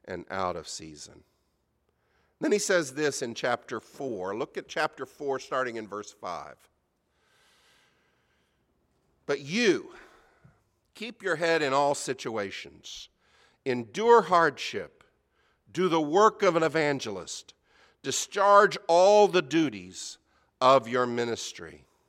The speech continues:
For I am already being poured out like a drink offering. The time for my departure is near. I have fought the good fight.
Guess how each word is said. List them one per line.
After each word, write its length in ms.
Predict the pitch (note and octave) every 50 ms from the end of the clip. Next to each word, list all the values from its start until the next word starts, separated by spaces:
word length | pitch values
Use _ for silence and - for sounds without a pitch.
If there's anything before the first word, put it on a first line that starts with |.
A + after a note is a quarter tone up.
| _ _ _ _ _ _ _ _ _ _ _ _ _ _ _ _ _ _ _ _ _ _ _ _ _ _ _ _ _ _ _ _ _
For 260 | _ - B2+ A#2+ A#2+
I 540 | C#3 E3 F3+ D#3 A#2+ G#2 G2+ F#2+ F#2+ F#2+ - _ _ _ _ _ _ _ _ _ _ _ _
am 160 | - G2+ G2 -
already 540 | - A#2 B2+ C#3 C#3 C#3 C#3+ C#3+ C#3 C3 C3+
being 300 | A2+ A2 B2+ B2+ B2 A#2+
poured 360 | B2 - - C3+ C3 C3 B2
out 300 | C3 C#3+ B2 F#2 - -
like 240 | - F2+ F#2 - -
a 60 | F2
drink 340 | E2 - G#2 G#2+ G#2 - -
offering. 480 | E2+ E2 D#2+ D2+ - - D2+ C#2+ C#2+ - _ _ _ _ _ _ _ _ _ _ _ _ _ _ _
The 60 | F#2+
time 600 | - - - - B2+ B2+ B2+ B2+ B2 B2 B2 A#2+
for 180 | A#2+ - G#2 F#2+
my 280 | G2 A2 B2 C#3+ C#3+
departure 640 | A2+ G2+ - - - F#2 F2 E2+ - - - E2+ D#2+ D#2+
is 180 | D#2+ - F2
near. 320 | E2+ F2 F2 E2 D2+ C#2 - D#2 _ _ _ _ _ _ _ _ _ _ _ _ _ _ _ _ _ -
I 140 | - D3+ F#3
have 100 | G3 F#3
fought 380 | - - A#3 B3 C#4+ - - -
the 80 | G3
good 260 | D#3 D3+ F#3 F#3 F3+
fight. 540 | - - A#3 G#3 G#3 D3 G2+ - _ - -